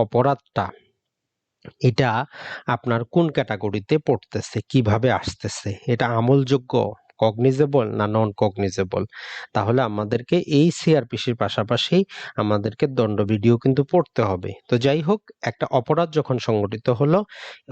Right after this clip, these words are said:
অপরাধটা কগনিজেবল, নন কগনিজেবল, আমলযোগ্য, আমল অযোগ্য। আমলযোগ্য মানে পুলিশ সরাসরি কি করতে পারবে, তদন্ত করতে পারবে। আমল অযোগ্য মানে পুলিশ সরাসরি করতে পারবে না, ম্যাজিস্ট্রেটের অনুমতি লাগবে, এতটুকু মনে রাখেন।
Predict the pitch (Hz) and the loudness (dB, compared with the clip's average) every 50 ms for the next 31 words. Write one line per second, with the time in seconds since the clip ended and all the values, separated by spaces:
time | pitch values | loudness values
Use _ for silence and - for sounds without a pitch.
0 | 135 113 107 - 117 110 110 107 - _ - 160 190 220 220 - _ _ _ _ | -2 0 2 2 2 2 2 0 -2 _ -2 -2 -2 -2 -4 -8 _ _ _ _
1 | - - 117 113 113 117 120 110 107 123 127 160 175 170 131 110 107 101 - - | -2 0 0 0 0 0 0 2 2 2 2 2 2 2 2 0 -2 -2 -2 -2
2 | 107 95 98 98 95 87 95 95 95 101 98 - - 110 110 117 127 139 139 135 | -2 -2 -2 -4 -4 -2 -4 -4 -2 -2 -4 -2 0 0 2 4 4 2 2 2
3 | 147 147 143 - - 170 175 - 127 110 107 110 110 107 104 95 101 101 98 101 | 0 0 0 0 0 0 2 2 0 0 0 2 2 2 2 2 0 -2 -2 -2
4 | - 120 113 - 131 120 127 139 147 143 151 156 147 143 160 160 160 160 170 175 | -2 -2 -2 0 2 2 4 4 2 2 2 0 0 2 2 2 2 0 0 -2
5 | 160 - 139 123 135 147 135 - - 160 143 131 113 - - 123 135 135 - 151 | -2 0 0 2 2 2 0 0 0 0 0 0 -2 -2 -4 -6 -6 -4 -4 -2
6 | 139 - 127 - - 131 - - 139 139 147 143 - 127 113 110 107 107 101 117 | -2 -2 -2 -2 -2 -2 -2 -2 -2 -2 -2 0 0 0 0 -2 -4 -4 -2 -2
7 | 117 - 151 - - - 139 - 151 151 147 170 160 - - - - - - - | 0 0 -2 -2 -2 -4 -2 0 0 2 2 0 0 -2 -6 -16 -14 -16 -16 -8
8 | - - 120 120 135 143 143 147 143 131 127 127 117 117 123 110 113 120 139 139 | -4 0 2 4 4 4 4 4 2 2 0 -2 0 0 0 2 2 2 2 0
9 | - 117 110 110 110 - - 120 107 110 104 - - 117 127 - - 156 147 - | 0 0 0 0 0 0 0 0 0 0 0 -2 -2 -4 0 0 0 0 0 0
10 | 156 143 156 156 160 160 175 190 202 202 190 143 123 107 117 - - - 127 131 | -2 -2 0 -2 0 0 0 0 2 2 2 2 2 0 -4 -6 -6 -4 -2 -2
11 | 139 156 180 185 190 180 151 117 - - 104 95 95 95 92 - - - 143 156 | 0 2 4 4 4 4 2 0 0 0 0 0 0 -2 -4 -6 -4 -2 -2 -2
12 | - 185 165 151 139 - 113 107 104 98 98 95 90 87 - - - | 0 -2 -2 -2 -2 -2 0 0 2 2 2 2 0 -2 -4 -6 -8